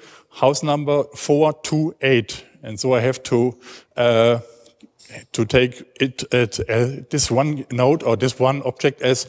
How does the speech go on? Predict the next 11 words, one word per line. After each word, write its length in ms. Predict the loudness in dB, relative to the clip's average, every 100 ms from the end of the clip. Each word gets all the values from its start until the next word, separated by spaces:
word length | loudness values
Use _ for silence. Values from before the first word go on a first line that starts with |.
| -14 -6
four 380 | 0 2 2
six 400 | 0 0 0 -6 -4
eight, 360 | -2 -2 -6 -18 _ _
because 420 | -6 -2 -2 -2 -14 -10
this 200 | -2 0
house 280 | 2 2 2
has, 240 | 0 2 0
has 340 | 0 -4 -8
these 380 | -4 -4 -4 -6
three 180 | -4 -2
addresses. 520 | -2 -6 -6 -8